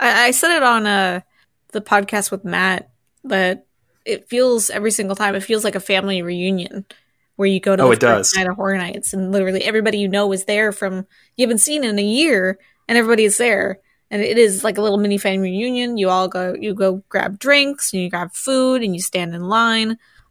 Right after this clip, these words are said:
Speaker 1: Um, and it's just a, it's, it's nice just to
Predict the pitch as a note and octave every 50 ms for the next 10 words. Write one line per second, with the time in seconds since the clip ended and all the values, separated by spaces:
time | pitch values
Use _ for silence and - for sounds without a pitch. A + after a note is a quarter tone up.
0 | _ _ - G3+ F#3 F#3 F3+ F3+ F3+ F3 F3 F3 F3+ - _ _ _ _ _ -
1 | G3 F#3+ F#3+ G3 G3 - - A3 A3 - - G#3 F#3+ F#3 - - G3 - - -
2 | - - _ _ - A#3 G#3 - - G#3 A#3+ D4+ C#4 G3 F#3 F3 - - - G3+
3 | - - G3+ G3+ G3